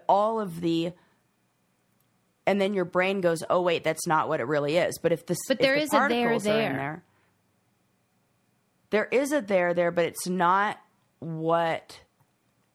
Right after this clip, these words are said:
Speaker 1: like, you can't misinterpret a smell because the particles aren't ever different.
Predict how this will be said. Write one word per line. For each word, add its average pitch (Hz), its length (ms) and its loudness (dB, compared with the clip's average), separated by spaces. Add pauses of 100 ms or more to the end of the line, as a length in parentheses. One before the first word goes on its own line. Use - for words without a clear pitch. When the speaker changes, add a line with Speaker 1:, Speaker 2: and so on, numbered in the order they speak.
(560)
Speaker 1:
like, 196 200 2
you 240 80 0
can't 269 320 -2
misinterpret 196 640 -4
a 156 40 -4
smell 165 340 -2
because 165 320 -6
the 151 100 -12
particles 165 680 -4
aren't 143 480 -6 (1800)
ever 147 280 0
different. - 640 -10